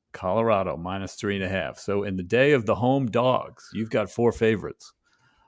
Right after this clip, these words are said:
I'm going Oregon plus, uh, my five point, minus seven Notre Dame, minus seven and a half on the road.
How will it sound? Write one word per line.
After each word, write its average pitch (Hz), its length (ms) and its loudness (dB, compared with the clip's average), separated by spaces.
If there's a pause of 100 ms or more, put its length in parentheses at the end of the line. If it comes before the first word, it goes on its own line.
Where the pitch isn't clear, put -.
(200)
I'm 131 300 2
going 127 240 6
Oregon 156 640 4 (220)
plus, - 360 0
uh, 98 520 0
my 95 180 -4
five 113 340 2
point, 139 380 0
minus 107 320 -2
seven 113 320 2
Notre 107 220 4
Dame, 135 360 4
minus 104 300 0
seven 98 240 -2
and 92 100 -4
a 95 60 0
half 107 260 -2
on 95 60 -2
the 92 80 -2
road. 113 380 2